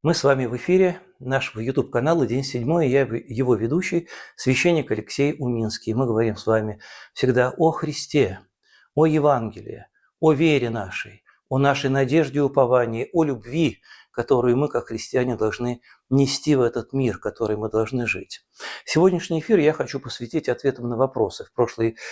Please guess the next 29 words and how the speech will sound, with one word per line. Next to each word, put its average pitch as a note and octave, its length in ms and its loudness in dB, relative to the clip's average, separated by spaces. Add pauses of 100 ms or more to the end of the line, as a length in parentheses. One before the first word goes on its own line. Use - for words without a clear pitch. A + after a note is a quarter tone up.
(120)
четверг C3+ 400 0
я C#3+ 180 2
не D3+ 120 0
успел B2 420 -4
в - 80 -18
нашем G#2+ 340 -8
эфире, E3+ 260 2
к E3+ 60 -6
сожалению, C3+ 560 -2 (260)
ответить C3+ 460 2
на A#2 120 -4
все C3 180 -4
ваши G#2+ 240 -2
вопросы. F3+ 480 -2 (400)
И D3 80 2
вот A#3 200 4
сегодняшний A#2+ 760 -2
эфир G#3+ 220 2
я C#3 180 4
посвящаю A#2+ 560 -4
полностью, G#2+ 840 0 (480)
а, B2 260 0
этой C#3 300 2
теме, F#3 420 2
тем B2+ 460 -4
вопросам, B2 580 -2
которые G#2+ 460 -2
у A2 60 -6
меня, G#2 340 -4